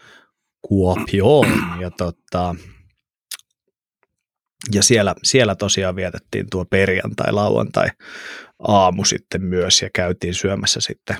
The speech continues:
Hanna Partasen lihapiirakoita, joita Twitterissä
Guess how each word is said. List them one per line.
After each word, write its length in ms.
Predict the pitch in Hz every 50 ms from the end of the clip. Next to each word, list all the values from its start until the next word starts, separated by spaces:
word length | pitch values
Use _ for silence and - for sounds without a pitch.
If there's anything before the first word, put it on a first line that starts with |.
| - -
Hanna 320 | - - 107 95 95 90 -
Partasen 520 | - 101 98 95 - - 107 - 101 92 98 - - _ _ _ _ - - - - _ _ _ -
lihapiirakoita, 960 | 110 110 104 104 101 - 160 165 151 131 107 101 - 120 110 98 90 - 95
joita 280 | 92 92 90 87 85 87 - -
Twitterissä 560 | 98 95 - _ - 82 - - - - -